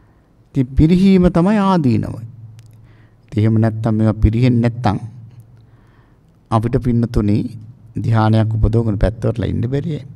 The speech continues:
ඒ වැඩක් නෑ, ධ්‍යාන උපදව ගත්තට ඒ වගේම අපට සතර පුරා ඉන්න බෑ. ඒ වගේම අපිට සැනසීම ලබන්න බෑ. මොහොතට විතරයි සැනසීම.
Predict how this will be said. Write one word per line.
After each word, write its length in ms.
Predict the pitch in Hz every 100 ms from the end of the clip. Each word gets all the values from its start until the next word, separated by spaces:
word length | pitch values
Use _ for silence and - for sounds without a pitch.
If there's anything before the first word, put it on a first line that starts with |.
| -
ඒ 140 | - 107
වැඩක් 300 | 101 135 156
නෑ, 200 | 165 160
ධ්‍යාන 320 | 156 143 151
උපදව 300 | 143 143 135
ගත්තට 440 | 131 123 127 135 - 571 - - - - - - _ - -
ඒ 260 | 135 117
වගේම 540 | 135 143 143 147 165 175
අපට 320 | 165 165 - 175 - - - - -
සතර 360 | - 139 135 151
පුරා 280 | 151 151 147
ඉන්න 200 | 147 147
බෑ. 240 | 135 - - - - - - - - - - - _ - _ _ _ _ _ _ _ _
ඒ 120 | - 113
වගේම 320 | 123 147 156
අපිට 480 | 151 151 139 135 131
සැනසීම 460 | 131 135 135 151
ලබන්න 360 | 147 147 143 120
බෑ. 240 | 135 120
මොහොතට 380 | 107 110 135 156
විතරයි 320 | 156 156 151
සැනසීම. 520 | 143 135 127 - -